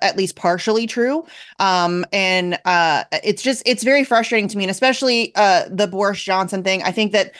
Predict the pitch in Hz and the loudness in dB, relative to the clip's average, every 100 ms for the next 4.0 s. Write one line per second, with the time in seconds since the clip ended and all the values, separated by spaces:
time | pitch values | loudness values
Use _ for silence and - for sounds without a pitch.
0 | - 262 311 240 233 233 214 196 185 170 | -2 2 4 4 4 4 4 2 2 0
1 | 131 143 - - - - 208 185 185 214 | 0 -4 -12 -20 -10 0 2 2 0 0
2 | 277 - 247 220 214 226 214 190 196 170 | 2 4 2 2 2 4 2 0 -4 -6
3 | 151 - 196 208 214 208 180 190 185 | -8 0 0 2 0 -2 -2 0 -2